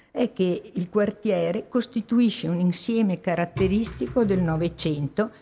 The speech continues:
che testimonia una fase significativa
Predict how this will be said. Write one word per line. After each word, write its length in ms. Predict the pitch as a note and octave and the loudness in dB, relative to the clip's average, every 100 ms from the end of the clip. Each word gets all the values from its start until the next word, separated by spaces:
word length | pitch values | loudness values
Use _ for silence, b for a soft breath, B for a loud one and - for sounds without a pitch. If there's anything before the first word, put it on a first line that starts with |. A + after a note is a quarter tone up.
| b b b | b b b
che 180 | - A3 | -6 -2
testimonia 840 | A#3 A3 B3 A#3 G#3+ F#3 D#3 D3+ - | -4 0 4 4 4 2 2 0 0
una 220 | F#3 F3+ | 0 0
fase 440 | - G#3 G3+ E3+ | 0 0 0 0
significativa 1120 | D#3 F3+ E3+ D#3 G3+ - B3+ - F3+ E3+ G3 | -2 0 0 0 -2 0 -2 0 -2 0 -2